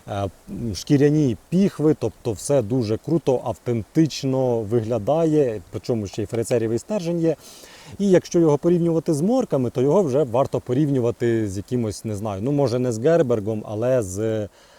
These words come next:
двохтисячною, чи як там, чи Кенсбол, от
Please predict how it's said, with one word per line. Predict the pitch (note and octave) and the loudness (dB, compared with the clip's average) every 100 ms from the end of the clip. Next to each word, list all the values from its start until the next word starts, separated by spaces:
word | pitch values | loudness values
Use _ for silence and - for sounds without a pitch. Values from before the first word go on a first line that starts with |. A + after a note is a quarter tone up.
| _ - A#2 G#2 | _ -16 -8 -8
двохтисячною, | F2+ A#2 - D#3 D#3+ A#2+ - A2+ G#2 | -4 -6 -2 0 0 -2 -6 -6 -6
чи | - A2 | -6 -4
як | A2 | -4
там, | - G2 F#2 F#2 - | -6 -10 -10 -12 -14
чи | - A#2+ | -10 -8
Кенсбол, | - C3 C#3 G2+ F#2+ G#2+ G#2 G2 F#2+ | -4 -2 0 -2 -2 -2 0 -2 -6
от | G2 | -10